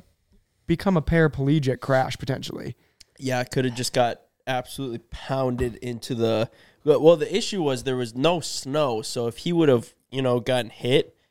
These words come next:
Speaker 2: with the snowmobile on top of him, it would've basically just been the dirt.
Speaker 1: Yeah.
Speaker 2: <laughs> And, yeah, he, it, Oh, that was crazy. That was probably, like, the last time I even saw C-, C J snowmobile.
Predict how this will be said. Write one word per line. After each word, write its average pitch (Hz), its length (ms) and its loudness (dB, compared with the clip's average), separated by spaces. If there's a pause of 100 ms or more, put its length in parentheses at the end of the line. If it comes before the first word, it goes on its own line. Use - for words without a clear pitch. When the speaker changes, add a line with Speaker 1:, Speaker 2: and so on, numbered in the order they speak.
(220)
Speaker 2:
with 131 220 -6
the 135 60 -10
snowmobile 123 460 0
on 120 120 2
top 110 260 0
of 131 120 -10
him, 147 120 -6
it 131 100 -4
would've 120 200 -6
basically 120 400 -2
just 120 200 -8
been 117 160 -2
the 104 60 -2
dirt. 95 420 -4 (160)
Speaker 1:
Yeah. 131 300 -2 (580)
Speaker 2:
<laughs> - 340 -2 (140)
And, 120 380 -2
yeah, 101 300 -2
he, 139 120 -12
it, 73 360 -6 (400)
Oh, - 120 -20
that 113 80 -2
was 127 140 -4
crazy. 101 300 -4
That 101 80 -2
was 117 100 -4
probably, 190 260 -2
like, 110 160 -6
the 120 80 -10
last 117 200 -2
time 123 120 -2
I 113 140 0
even 113 280 -4
saw 113 200 -2
C-, 113 280 -8
C - 220 -8
J 104 120 -2
snowmobile. 104 560 -4